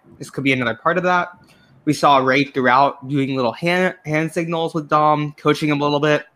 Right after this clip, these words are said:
And again, could also be part of this Rey's Way thing. And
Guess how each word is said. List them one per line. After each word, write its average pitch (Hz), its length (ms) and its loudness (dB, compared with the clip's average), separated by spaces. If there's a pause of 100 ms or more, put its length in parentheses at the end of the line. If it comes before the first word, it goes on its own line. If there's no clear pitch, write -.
(280)
And 131 180 -6
again, 139 420 0
could 143 160 -2
also 131 220 2
be 131 80 -6
part 135 280 -2
of 123 120 -4
this 123 180 -10
Rey's 123 320 -4
Way 139 200 -2
thing. 151 380 -6 (880)
And 135 500 2